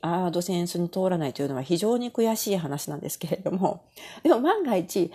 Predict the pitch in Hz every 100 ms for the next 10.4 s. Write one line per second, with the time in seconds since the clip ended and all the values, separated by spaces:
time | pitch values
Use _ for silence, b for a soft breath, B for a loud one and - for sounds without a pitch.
0 | B - 277 370 370 - - 320 151 -
1 | 294 269 - 170 175 226 240 254 262 -
2 | 330 247 196 190 190 190 202 254 277 320
3 | 330 247 156 147 131 - 175 147 - B
4 | B B 156 151 190 254 247 247 240 247
5 | 247 330 190 196 214 208 196 190 147 -
6 | - 151 190 180 147 170 - 170 165 -
7 | 143 - 147 - 151 - 139 - 143 -
8 | 143 143 139 117 - B B B B B
9 | B B 170 160 156 190 214 156 - 90
10 | - 143 127